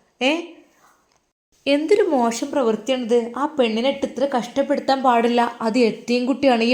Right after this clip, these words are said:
മറക്കരുത്. ഇനി യത്തീമല്ല, നമ്മുടെ വീട്ടിലേക്ക് ഒരു കുട്ടി കയറി ചെല്ലുകയാണെങ്കിൽ നമ്മൾ ഒരിക്കലും ആ പെണ്ണിനെ ഇടങ്ങാറാക്കാൻ പാടില്ല. അത്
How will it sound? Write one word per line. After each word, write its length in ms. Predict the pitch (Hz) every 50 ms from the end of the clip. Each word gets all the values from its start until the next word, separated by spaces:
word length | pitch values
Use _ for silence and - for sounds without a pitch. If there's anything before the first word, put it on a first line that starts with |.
| 240 233
മറക്കരുത്. 540 | 220 208 202 208 - 254 254 247 202 240 220 - - - - - - - - -
ഇനി 240 | 269 294 302 330 339 302
യത്തീമല്ല, 680 | 247 - - - - - 330 381 427 403 349 262 220 214 214 - -
നമ്മുടെ 380 | 220 262 277 294 320 359 403 415
വീട്ടിലേക്ക് 540 | 359 302 262 247 254 - 240 262 269 269 285
ഒരു 120 | 277 269 277
കുട്ടി 240 | 240 226 - - 269
കയറി 380 | 277 277 262 233 214 214 254 247 -
ചെല്ലുകയാണെങ്കിൽ 500 | 277 240 226 226 220 220 220 214 208 220 214 214 - - - - - - _ _ -
നമ്മൾ 240 | 339 370 381 415 427 403
ഒരിക്കലും 440 | 320 240 226 - - 294 302 311 294
ആ 80 | 262 285 285 -
പെണ്ണിനെ 420 | - 285 254 240 247 262 277 285 277 - - - - _ _ _ _ _ _ -
ഇടങ്ങാറാക്കാൻ 680 | 277 277 302 302 311 349 370 349 339 330 320 320 294 311 302
പാടില്ല. 500 | 277 277 277 277 285 302 311 285 277 277 254 - - - - - _ _ _ _ _ _ _ _ _ _ _ _ -
അത് 180 | 220 220 233